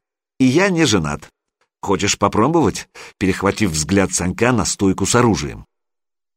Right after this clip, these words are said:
Да, мертвый дед был прав. Если раньше для Санька офисная коллекция была выставкой острого железа, то теперь он даже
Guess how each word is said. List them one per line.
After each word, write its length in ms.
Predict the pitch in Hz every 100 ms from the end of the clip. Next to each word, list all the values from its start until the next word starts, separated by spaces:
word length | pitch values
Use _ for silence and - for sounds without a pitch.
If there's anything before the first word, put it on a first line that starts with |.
| _ _ _
Да, 600 | - 65 73 80 82 - _ _ -
мертвый 440 | 85 123 - 143
дед 200 | 127 143
был 220 | 107 120
прав. 460 | 107 120 113 85 - _ _ _ _ _
Если 260 | 87 95 110
раньше 380 | 110 117 107 80
для 120 | 85
Санька 400 | 92 92 101 104
офисная 440 | - 104 92 90 87
коллекция 500 | 92 120 - - 87
была 240 | 82 98
выставкой 680 | 92 110 - 80 - 87 -
острого 400 | - 95 - 78
железа, 540 | 73 87 160 127 127 - - - - _ _ -
то 120 | 131
теперь 420 | - 123 - 175
он 180 | 151 117
даже 380 | 107 139 139